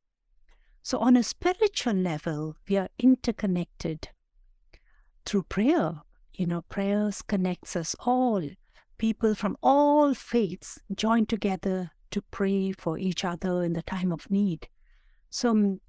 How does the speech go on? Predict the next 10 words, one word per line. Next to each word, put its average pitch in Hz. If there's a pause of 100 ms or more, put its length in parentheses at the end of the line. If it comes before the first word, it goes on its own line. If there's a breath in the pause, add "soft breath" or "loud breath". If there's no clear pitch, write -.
(140)
and 185 (180)
likewise, 156 (340)
meditation 180
connects 175
us 170
all, 175 (640)
all 285
the 214
people 190
from 160